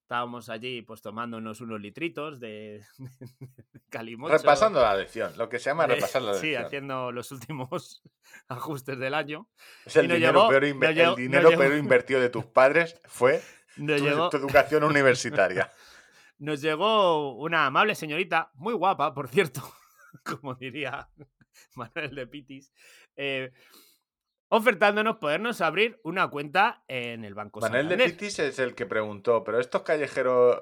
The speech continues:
Speaker 2: eh,
Speaker 1: Sí, sí, sí,
Speaker 2: viajeros?".
Speaker 1: sí, sí.
Speaker 2: Y, y luego dijeron, "No, no, callejero normal".
Speaker 1: <laughs> Pues, eh, eh, nos ofreció hacer, se nos ofreció la posibilidad <laughs> y
Speaker 2: ¿De
Speaker 1: nosotros
Speaker 2: haceros una tarjeta?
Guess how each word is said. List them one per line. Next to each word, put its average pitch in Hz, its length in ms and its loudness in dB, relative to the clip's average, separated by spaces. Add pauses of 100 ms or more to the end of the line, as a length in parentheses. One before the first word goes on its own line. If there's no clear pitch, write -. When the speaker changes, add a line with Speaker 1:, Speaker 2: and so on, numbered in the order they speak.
Speaker 2:
eh, 113 220 0
Speaker 1:
Sí, 107 60 -8 (140)
sí, - 20 -
sí, 160 100 -6
Speaker 2:
viajeros?". 160 300 2
Speaker 1:
sí, 120 260 -10
sí. - 160 -12 (100)
Speaker 2:
Y, 131 40 -10
y 127 40 -6
luego 123 180 6
dijeron, 110 260 -2
"No, 120 100 0
no, 117 180 2
callejero 104 440 0
normal". 98 520 -4 (520)
Speaker 1:
<laughs> 147 140 -12 (460)
Pues, 131 640 -4
eh, 151 260 -2 (460)
eh, 135 400 0
nos 139 220 -4
ofreció 147 520 -2
hacer, 147 460 -2
se 120 140 -12
nos 113 180 -12
ofreció 110 300 -10
la 143 100 0
posibilidad 151 680 0
<laughs> - 500 -14
y 190 60 -2
Speaker 2:
¿De 175 60 -8
Speaker 1:
nosotros 139 240 2
Speaker 2:
haceros 143 240 0
una 143 160 -2
tarjeta? 135 640 -2